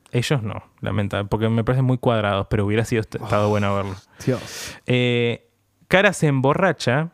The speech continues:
Speaker 1: Jim la lleva a casa, o sea, a la, a la casa de al lado de él, y ella intenta seducirlo toda borracha en el auto.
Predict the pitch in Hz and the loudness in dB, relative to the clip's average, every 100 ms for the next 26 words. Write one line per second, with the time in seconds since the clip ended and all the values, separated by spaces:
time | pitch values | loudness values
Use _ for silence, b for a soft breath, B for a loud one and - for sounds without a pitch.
0 | _ _ _ - - 170 165 127 160 160 | _ _ _ -4 0 2 2 2 2 2
1 | 123 107 139 127 - 113 143 - _ 110 | 2 2 0 0 -2 -2 -4 -8 _ -6
2 | 104 101 101 - 110 113 113 - 107 107 | -4 -2 -4 -8 -14 -12 -12 -10 -4 -2
3 | 101 104 104 107 101 98 98 101 104 113 | -2 -2 -4 -4 -2 -4 -4 -4 -2 0
4 | 147 170 190 B B B 156 185 160 190 | 0 -2 -6 B B B -2 0 0 0
5 | 190 175 127 117 123 156 147 147 131 120 | 0 0 0 -2 -2 -2 2 2 2 0
6 | 127 - 107 101 101 98 131 175 | -2 0 0 0 -2 -2 -2 -4